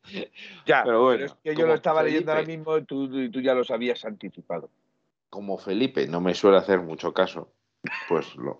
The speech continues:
Speaker 2: lo repite. Pero bueno, pues nada, chavales, muchas gracias a todos por seguirnos, por estar ahí, por vuestros audios, por vu-, participar en el chat o simplemente escuchándonos. Y un abrazo muy fuerte y nos vemos el domingo.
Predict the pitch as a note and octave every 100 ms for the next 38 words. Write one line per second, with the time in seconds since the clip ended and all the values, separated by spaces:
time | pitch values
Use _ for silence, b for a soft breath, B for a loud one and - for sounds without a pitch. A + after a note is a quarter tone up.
0 | - F#2 F2 E2+ D#2+ - E2 _ _ B
1 | B B B B B _ G#2 A2 A#2 F#2
2 | D#2 _ G#2+ A2 A#2+ G2+ G#2+ A2 G#2 E2+
3 | - G#2+ A2 A#2 G#2+ G#2+ G2 F#2+ G2 F#2
4 | F#2 F2 F#2 G#2 B2 C3+ - E2+ E2+ -
5 | F#2 E2+ F2+ A#2+ C3 _ _ E2 D#2+ -
6 | D2 G2+ G#2 A2 A2 - F2+ E2 D#2+ -
7 | D#2+ D2+ - F2+ E2+ D2+ - G#2 A#2 -
8 | F#2+ A2+ A2 G#2+ G#2 G2 - F2 G2 G2
9 | G#2+ B2+ - B B B B B B B
10 | G#2 G2 F#2 F2+ F2+ F2 G2 F#2+ G#2+ G#2+
11 | - F2+ E2 E2+ E2+ D#2 D2 D2 C#2+ A1+